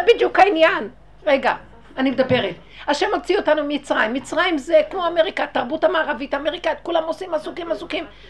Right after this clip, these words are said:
הוציא עם אחד ואמר לנו, "אתם תשארו במדבר.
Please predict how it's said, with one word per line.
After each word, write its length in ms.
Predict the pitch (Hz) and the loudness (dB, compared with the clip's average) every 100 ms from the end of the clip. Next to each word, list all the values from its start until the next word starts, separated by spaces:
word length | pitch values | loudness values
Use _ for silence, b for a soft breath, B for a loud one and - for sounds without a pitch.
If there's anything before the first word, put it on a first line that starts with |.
| B - | B -10
הוציא 360 | 262 - 415 | -4 0 2
עם 160 | 330 - | 2 -2
אחד 320 | - 262 226 214 | -4 -2 -4 -2
ואמר 400 | 262 269 320 302 | -2 0 0 0
לנו, 440 | 277 240 233 240 | -2 -2 -4 -6
"אתם 240 | 247 330 403 359 | -4 -6 -6 -4
תשארו 300 | 311 262 254 | -2 -2 -6
במדבר. 580 | 247 233 196 180 175 | -8 -8 -10 -10 -10